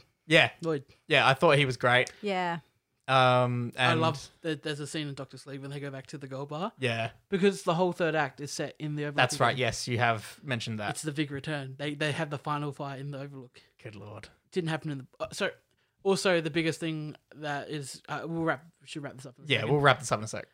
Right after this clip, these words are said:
Speaker 2: Um, was that,
Speaker 1: I should have
Speaker 2: uh,
Speaker 1: known this, bringing a movie that is one of Alex's top five of all
Speaker 2: Yeah.
Speaker 1: time.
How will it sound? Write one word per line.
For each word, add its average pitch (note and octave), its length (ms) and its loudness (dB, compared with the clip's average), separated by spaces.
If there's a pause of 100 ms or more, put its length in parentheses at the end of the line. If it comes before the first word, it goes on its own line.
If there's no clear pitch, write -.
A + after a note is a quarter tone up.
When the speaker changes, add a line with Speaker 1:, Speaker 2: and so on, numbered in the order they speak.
(140)
Speaker 2:
Um, D#3+ 400 0 (240)
was D#3+ 180 -2
that, D#3 320 0
Speaker 1:
I C3+ 100 4
should F#3+ 160 8
have D#3 120 6
Speaker 2:
uh, D3+ 60 10
Speaker 1:
known C3+ 120 8
this, B2 220 2
bringing C3+ 420 6
a C3 40 4
movie B2+ 340 6
that A#2+ 160 0
is B2 120 0
one B2 140 2
of A#2+ 80 2
Alex's A#2+ 340 2
top A2+ 200 -2
five G#2+ 200 -2
of G#2 60 -12
all D3+ 60 -6
Speaker 2:
Yeah. B2 60 -6
Speaker 1:
time. B2 240 -6